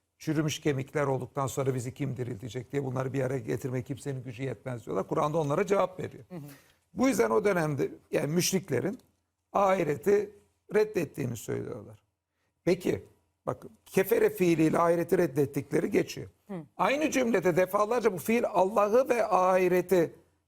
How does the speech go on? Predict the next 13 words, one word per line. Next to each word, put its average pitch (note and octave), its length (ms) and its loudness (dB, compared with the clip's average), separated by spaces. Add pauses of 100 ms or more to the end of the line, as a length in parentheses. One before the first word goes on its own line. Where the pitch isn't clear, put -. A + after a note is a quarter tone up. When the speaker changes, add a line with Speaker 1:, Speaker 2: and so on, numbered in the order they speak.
Speaker 1:
kefere F3 420 2
ettiler D3+ 600 -2
diye C3 160 -4
geçiyor. A#2+ 440 -8 (680)
Şimdi D#3+ 180 0
bu G3+ 80 2
fiili A#3+ 340 2
ahirete F#3+ 560 2
gönderdiğinizde F3 960 2
ahireti D#3+ 480 2
inkar F3 380 2
ettilerse D#3 720 -2 (520)
müşrikler, B2+ 680 -10